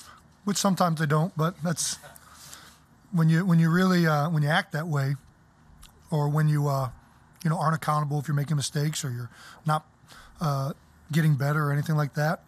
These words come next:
you know, they're gonna crush you. And, um, that's most of the guys that I see that everybody's gonna get crushed at some point. Everybody's gonna go through a downturn or be struggling, right? And at all times, the city's gonna keep you accountable to be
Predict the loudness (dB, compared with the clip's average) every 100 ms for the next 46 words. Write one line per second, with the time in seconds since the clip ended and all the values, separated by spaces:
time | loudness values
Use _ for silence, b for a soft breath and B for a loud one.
0 | _ -4 -4 -2 -4 -2 0 -2 -4 -8
1 | -4 -2 -2 -8 -12 -20 B B B B
2 | _ _ -4 -2 -2 -4 -4 -6 -10 _
3 | _ _ -6 -4 -2 -2 -2 -2 0 0
4 | -2 -2 -2 -4 -4 -8 B B B B
5 | -4 0 4 4 2 0 0 0 -2 -4
6 | -4 -4 -4 -6 -8 _ _ _ 0 2
7 | 2 0 -2 -2 -2 -4 -2 -4 -4 -4
8 | -2 -4 B B B B -20 -20 -6 0
9 | 2 2 -2 _ -6 -2 -2 -2 -4 -6
10 | -8 -6 -2 -2 -6 _ _ -6 -4 -2
11 | -4 B B B B _ _ _ -12 -4
12 | -2 0 0 -2 -4 -4 -2 -2 -2 -2
13 | -4 -2 -2 -2 -4 -6 -8